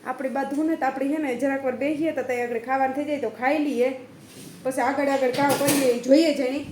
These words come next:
હાલો. તો હાલો આપણે હે ને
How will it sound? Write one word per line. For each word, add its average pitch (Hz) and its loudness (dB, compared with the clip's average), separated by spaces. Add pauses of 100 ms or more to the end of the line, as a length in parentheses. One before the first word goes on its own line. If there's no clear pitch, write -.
(1120)
હાલો. 294 0 (4000)
તો 196 -2
હાલો 196 0
આપણે 202 0
હે 233 2
ને 220 0